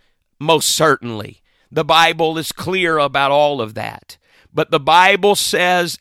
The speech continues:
"After this lived Job." Job forty-two and twelve, "So the Lord blessed Job, that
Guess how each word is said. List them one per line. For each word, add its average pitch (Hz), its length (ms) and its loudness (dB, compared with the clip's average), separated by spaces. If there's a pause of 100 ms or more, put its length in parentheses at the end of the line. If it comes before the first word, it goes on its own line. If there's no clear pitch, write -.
(100)
"After 135 640 0 (100)
this 135 760 -2 (320)
lived 131 720 -2 (400)
Job." 110 640 -8 (280)
Job 160 380 0
forty-two 156 560 -2
and 151 140 -4
twelve, 151 420 0
"So 156 220 0
the 143 120 -2
Lord 151 600 0
blessed 165 640 0 (520)
Job, 113 720 0 (360)
that 151 220 -2